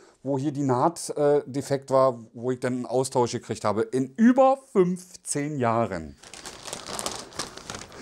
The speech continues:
Oh ja, hier ist, oh. Ja, den Pullover machen wir zum Schluss.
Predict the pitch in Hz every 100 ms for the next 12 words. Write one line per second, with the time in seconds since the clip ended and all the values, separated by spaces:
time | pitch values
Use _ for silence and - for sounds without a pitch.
0 | - - - - 127 117 123 101 120 -
1 | - 143 156 170 165 160 151 131 107 90
2 | 90 - - - - - - - - -
3 | - - - - - - - - 110 -
4 | - - - 117 117 131 131 139 156 147
5 | 143 139 131 120 - - 120 208